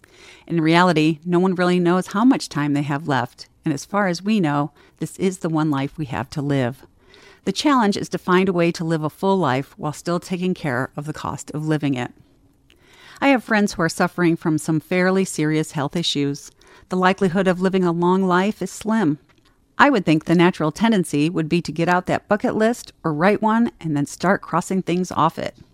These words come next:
Would you be okay leaving without ever seeing the Grand Canyon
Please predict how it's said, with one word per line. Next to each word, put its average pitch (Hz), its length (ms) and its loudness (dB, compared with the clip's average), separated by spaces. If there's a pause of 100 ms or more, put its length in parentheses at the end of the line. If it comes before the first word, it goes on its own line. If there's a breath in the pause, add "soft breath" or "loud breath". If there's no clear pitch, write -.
(800 soft breath)
Would 190 200 2
you 226 100 2
be 240 200 2
okay 233 400 0
leaving 208 360 2
without 196 280 2
ever 196 200 2
seeing 208 280 0
the 180 80 0
Grand 185 320 2
Canyon 208 520 0